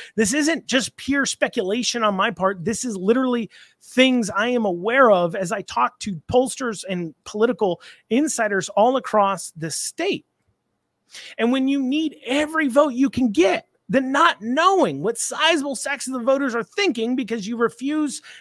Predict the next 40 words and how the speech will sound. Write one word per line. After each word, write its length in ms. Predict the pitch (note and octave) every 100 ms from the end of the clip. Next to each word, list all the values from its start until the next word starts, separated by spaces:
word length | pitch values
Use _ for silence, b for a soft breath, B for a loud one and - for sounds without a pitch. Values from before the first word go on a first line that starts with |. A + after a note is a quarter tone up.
| _
to 100 | G#3
hear 260 | E3+ D4+ B3+
them 200 | C4 B3
and 120 | G#3+
you 100 | A3+
insulate 480 | D#4 - B3 A#3 G#3
yourself 420 | - A3+ A3 A3+
and 80 | G#3
you 80 |
don't 220 | D#3 C#4 B3+
want 160 | C#4
them 40 | A3+
to 80 |
speak 360 | - - B3 F#3+
up, 280 | E4 B3 - B B -
that 240 | C#4 -
is 180 | C4+ C4
a 120 | D4
death 300 | A3+ C#4+ D4+
sentence 420 | - C4+ A3 A3 -
to 140 | B3+
a 40 | A3
campaign. 560 | B3 A3+ B3 D#4 F3 - _ _ _ _ _ _ _ _ _ _ _ _ _ -
Now, 160 | F#3+
let 120 | D#4 F4
me 80 | F#4
be 100 | D#4+
clear. 380 | D#4 E4 - - _ _ _ _ _ _ _ _ _ _ b b b
When 100 | G3+
I'm 60 | B3+
talking 200 | C4 C4
about 120 | F#3+
who 160 | A3 C4+
I 160 | B3
upsetted, 400 | G#3 A3+ F3+ F#3+
it's 160 | F#3 -
not 180 | G#3+ G3
like 200 | G#3 G#3
Cameron 320 | G3 G#3+ G3
himself 640 | G#3 - G3 D3 D#3 -